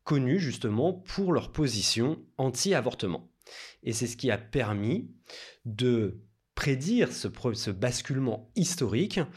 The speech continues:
et cette déconstitutionnalisation du droit à l'avortement. Ensuite, de nombreuses lois, dans certains États, avaient tenté de supprimer ou de restreindre cet accès, sans que la Cour suprême américaine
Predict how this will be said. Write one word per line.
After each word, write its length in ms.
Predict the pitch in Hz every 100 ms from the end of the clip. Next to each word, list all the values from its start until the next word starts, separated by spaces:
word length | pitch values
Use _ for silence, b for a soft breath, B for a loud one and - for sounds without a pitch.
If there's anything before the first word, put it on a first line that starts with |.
| B B 107
et 80 |
cette 400 | 92 123 143 101
déconstitutionnalisation 1500 | 101 180 180 131 - 107 113 - 104 95 90 87 80 - 110 160 -
du 200 | 101 92
droit 240 | 95 107 143
à 20 |
l'avortement. 560 | 95 110 - 85 - _ _ _ B B B B _ _
Ensuite, 640 | 156 165 - 214 254 262 147 107 - _ _ _ _ _ 135
de 200 | 117 143
nombreuses 460 | 180 185 147 120
lois, 320 | 107 90 151 -
dans 180 | 120 123
certains 440 | - 226 - 220
États, 460 | 139 - 82 110 - _
avaient 380 | 143 156 240 - _
tenté 560 | - 190 185 95 120 - -
de 140 | 123
supprimer 840 | 117 - 269 247 - 135 90 107 - _
ou 100 | 165
de 120 | 139
restreindre 880 | 143 120 208 - - - 202 165 110
cet 240 | 107 104 101
accès, 420 | - - 90 - _ B B B B B
sans 340 | - - 226
que 140 | 240 165
la 100 | 123
Cour 240 | - 202
suprême 580 | - 170 - 170 156 123 -
américaine 680 | 117 95 107 156 185 240